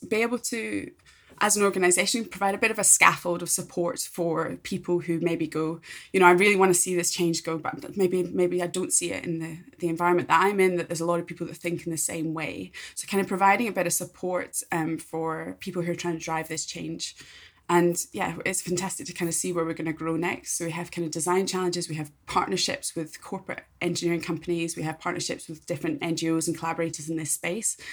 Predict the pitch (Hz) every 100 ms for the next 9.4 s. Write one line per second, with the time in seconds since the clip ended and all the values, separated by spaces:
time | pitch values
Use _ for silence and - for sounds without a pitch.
0 | - - - - 208 220 208 185 190 202
1 | 190 - 170 202 208 170 160 170 165 170
2 | 170 - - - - - - - 165 160
3 | 175 170 175 - 175 180 180 170 165 151
4 | 156 - 190 170 - 165 165 170 165 -
5 | 165 - 180 170 - 160 - 160 156 -
6 | - - 208 196 - 185 - 165 165 170
7 | 165 156 - 156 180 175 - - 165 -
8 | 160 160 - 165 151 - 156 - - -
9 | 175 82 180